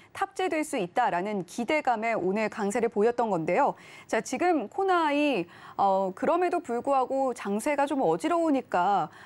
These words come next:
지켜볼 때가 아니지 않을까라고 생각하시는 분들 계시다면 더 이상 빠질 곳이 없다라고 짚어주셨습니다. 자, 그리고 유보율도 높고 계속해서 실적이 나아지고 있는 모습, 좋은 실적 계속해서 꾸준히 기록하고 있는 모습 보여주고 있는 만큼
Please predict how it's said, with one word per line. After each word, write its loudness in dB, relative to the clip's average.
지켜볼 -2
때가 0
아니지 -2
않을까라고 0
생각하시는 -4
분들 2
계시다면 -2
더 -2
이상 0
빠질 -2
곳이 -4
없다라고 -2
짚어주셨습니다. -4
자, -6
그리고 -2
유보율도 0
높고 0
계속해서 -2
실적이 -2
나아지고 0
있는 -4
모습, 0
좋은 2
실적 -2
계속해서 -6
꾸준히 0
기록하고 0
있는 0
모습 0
보여주고 0
있는 0
만큼 0